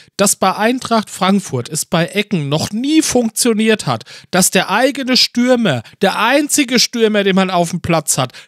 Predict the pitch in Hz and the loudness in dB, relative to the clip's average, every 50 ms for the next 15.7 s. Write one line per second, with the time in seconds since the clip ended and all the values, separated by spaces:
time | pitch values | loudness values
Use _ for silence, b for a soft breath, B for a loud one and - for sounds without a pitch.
0 | B - 202 190 196 226 269 262 - - 190 - - 247 269 302 302 294 - - | B -2 0 2 4 2 2 0 -4 -12 -14 -2 2 2 2 4 2 0 -2 -2
1 | 269 240 254 254 220 - 233 240 240 247 247 240 226 214 247 - - - 220 214 | -2 0 0 0 0 2 0 2 2 2 2 0 -2 -2 -2 0 0 0 0 0
2 | - - 294 - - - - - 277 269 262 226 214 220 - _ - 202 196 196 | 2 0 0 0 -4 -8 -2 0 0 2 2 2 0 -2 -2 _ 0 0 0 0
3 | - - 196 165 160 151 139 151 147 131 B B B B 160 B - - 220 269 | 0 -2 -2 0 0 0 0 0 -4 -6 B B B B -20 B 2 4 4 4
4 | 262 247 240 254 254 262 254 247 240 269 285 269 - - 277 240 220 202 220 226 | 4 2 0 0 2 2 2 2 2 4 4 4 4 2 0 -2 0 0 2 2
5 | 226 214 196 196 208 196 208 185 - - 220 233 254 - - 240 233 233 226 220 | 2 2 2 2 2 2 2 2 2 0 0 -2 -2 -2 -2 -2 -2 -2 -2 -2
6 | - - 247 - - - 247 233 208 - - 247 226 226 220 - 208 202 214 220 | -2 -2 -2 -2 -2 0 0 2 2 2 0 0 0 0 0 -2 -4 -4 -2 -2
7 | 233 220 233 233 226 220 226 233 214 233 226 - 254 226 220 202 208 202 - 208 | 0 2 2 2 2 2 0 0 0 0 -2 -2 -4 -2 -2 -2 -2 0 0 -2
8 | 175 - - - 220 254 285 339 370 - - - - 285 269 254 247 233 233 220 | -2 -4 -4 -2 2 4 4 4 4 2 -2 -2 0 2 2 2 2 2 2 0
9 | 214 196 - - - 214 220 214 226 214 202 214 214 208 202 175 151 131 B B | 0 -2 -4 0 0 2 2 2 0 0 0 0 0 0 2 2 2 0 B B
10 | B - 196 226 262 277 311 294 262 269 277 - - 262 240 - - - 240 269 | B -2 0 2 2 2 0 0 0 -2 -4 0 2 2 2 2 2 2 2 2
11 | 294 302 269 254 233 220 269 302 311 - - 247 - - 233 220 - - - 175 | 2 2 2 2 2 2 2 0 -2 -6 -10 -6 -2 0 0 0 0 -2 -2 0
12 | 220 254 - 269 247 247 233 - 233 233 226 220 202 165 - - - 247 269 320 | 2 2 0 0 -4 -4 -4 -2 0 2 2 2 2 0 -4 -6 -4 -2 -2 -2
13 | - - - 330 277 247 208 160 - - _ _ _ _ _ _ _ _ _ _ | -2 -2 -2 0 2 2 2 2 -2 -4 _ _ _ _ _ _ _ _ _ _
14 | _ _ _ _ _ _ _ _ _ _ _ _ _ _ _ _ _ _ _ - | _ _ _ _ _ _ _ _ _ _ _ _ _ _ _ _ _ _ _ -8
15 | 156 151 - - 147 151 156 - - 127 120 110 101 | -6 -4 -2 0 0 0 0 0 -2 -4 -4 -6 -6